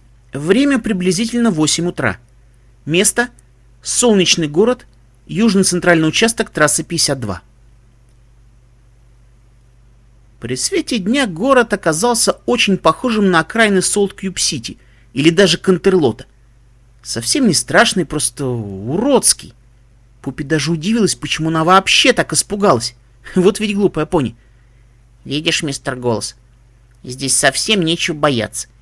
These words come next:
Это просто еще один город со сломанными домами и сломанными дорогами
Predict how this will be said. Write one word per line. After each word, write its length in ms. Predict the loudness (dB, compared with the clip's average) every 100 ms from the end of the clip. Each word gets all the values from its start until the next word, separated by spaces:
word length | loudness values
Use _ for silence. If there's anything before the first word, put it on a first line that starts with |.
| _ _ _
Это 180 | -10 -8
просто 360 | -4 -6 -2 0
еще 480 | 0 0 4 6
один 380 | 6 6 0 -4
город 440 | 2 4 6 4 2
со 100 | -2
сломанными 640 | 0 2 2 2 0 -2
домами 560 | 0 2 2 2 0 -6 _ _ _ _ -10
и 40 |
сломанными 540 | -2 4 4 4 2 0
дорогами 720 | 2 4 4 4 2 0